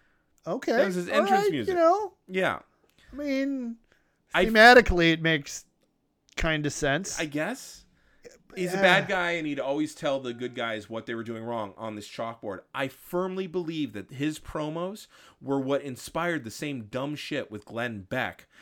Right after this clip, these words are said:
Speaker 2: and his stupid lessons with the chalkboards. It's the exact same thing.
Speaker 1: Oh, God.
Speaker 2: I, pro wrestling,
Speaker 1: Oh.
Speaker 2: man.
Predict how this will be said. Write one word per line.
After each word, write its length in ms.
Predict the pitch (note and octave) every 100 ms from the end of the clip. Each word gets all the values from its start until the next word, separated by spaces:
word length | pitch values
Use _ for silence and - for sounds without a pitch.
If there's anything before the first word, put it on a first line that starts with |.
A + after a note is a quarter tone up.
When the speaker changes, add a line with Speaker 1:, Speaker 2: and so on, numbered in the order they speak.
| -
Speaker 2:
and 160 | - G#2
his 240 | A#2 C#3
stupid 400 | - - A2 F#2
lessons 420 | G2+ F2 - F#2 G2+
with 140 | F#2+
the 60 | -
chalkboards. 760 | - F2 - D#2+ - - - _ _ _ _ _ _ _ _ C#3+
It's 120 | -
the 100 | C#3
exact 640 | A#2 G#2+ C3+ B2+ C3+ - _ _
same 580 | - - A2+ F#2+ F2 - _
thing. 380 | _ - A2 E2 - _ _ _ _ _ _ _ _ _ -
Speaker 1:
Oh, 220 | D#3+ C#3
God. 540 | - A#2 B2+ G#2 D#2 - - _ _ _ -
Speaker 2:
I, 200 | D#2 D#2 _ _ _ _ _
pro 240 | - F3
wrestling, 340 | A#3+ A#3+ E3+ C3
Speaker 1:
Oh. 20 |
Speaker 2:
man. 220 | A2+ B2